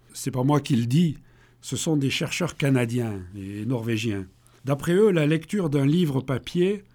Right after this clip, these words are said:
euh, permettrait d'avoir une meilleure représentation mentale de son contenu que sur, euh, un ou toute autre tablette. Et selon la personne, Anne Mangen, qui a dirigé l'étude,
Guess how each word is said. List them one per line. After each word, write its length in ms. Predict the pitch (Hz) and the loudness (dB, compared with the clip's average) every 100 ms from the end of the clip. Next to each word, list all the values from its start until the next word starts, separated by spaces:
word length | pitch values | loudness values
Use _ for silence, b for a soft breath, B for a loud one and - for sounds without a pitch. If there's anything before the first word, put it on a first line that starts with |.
| _ | _
euh, 100 | 147 - - | -16 -16 -2
permettrait 540 | 156 139 156 156 190 | 0 2 0 0 -2
d'avoir 420 | 156 135 156 160 | 0 0 0 0
une 160 | 127 120 | 0 2
meilleure 500 | 156 165 175 170 113 | 2 2 2 0 -2
représentation 920 | 123 190 170 170 170 160 156 - 156 | -2 -2 0 0 0 0 -4 -4 -2
mentale 640 | 123 131 175 160 180 185 160 | 0 2 2 0 -4 -6 -6
de 100 | 139 | -6
son 220 | - 135 | -4 -4
contenu 640 | 156 143 147 135 110 98 b b b b _ | -2 -2 0 0 0 -4 b b b b _
que 260 | 139 127 117 | 0 2 0
sur, 400 | - 139 127 107 | 0 -2 -2 -2
euh, 340 | 107 107 107 | -6 -6 -6
un 160 | 107 113 | -6 -6
ou 300 | 104 104 104 | -6 -8 -10
toute 200 | - 120 | -10 -8
autre 220 | 127 123 | -8 -8
tablette. 500 | 117 110 113 101 - 85 b b - | -8 -6 -6 -8 -12 -20 b b -6
Et 100 | 123 | -6
selon 500 | - 139 151 151 131 | -2 0 2 2 2
la 560 | 117 107 101 95 92 - - | 0 -2 -6 -8 -12 -14 -10
personne, 440 | 135 - 156 123 | -8 -4 -2 -2
Anne 160 | 117 120 | -2 -2
Mangen, 540 | 123 123 143 131 95 b b b b | 0 0 0 0 -2 b b b b
qui 140 | - 107 | -10 -6
a 80 | 101 | -2
dirigé 400 | 123 123 113 117 | 0 0 2 0
l'étude, 580 | 113 113 220 185 107 | 0 0 0 0 -4